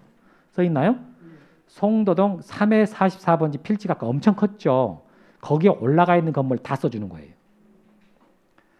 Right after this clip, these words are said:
몇 동, 몇 동, 몇 동, 몇 동 쭉 나오거든. 그것들 여기다 다 써줘. 이런 동들이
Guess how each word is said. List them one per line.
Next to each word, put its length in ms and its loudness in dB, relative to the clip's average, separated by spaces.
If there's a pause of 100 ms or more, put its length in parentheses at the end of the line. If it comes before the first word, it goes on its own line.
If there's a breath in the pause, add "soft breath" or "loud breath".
(180)
몇 160 -10
동, 100 2
몇 140 2
동, 100 2
몇 100 0
동, 120 0
몇 80 0
동 100 -4
쭉 140 -6
나오거든. 500 0 (460 soft breath)
그것들 240 -2
여기다 220 -2
다 180 -6
써줘. 560 -2 (260)
이런 400 6
동들이 680 0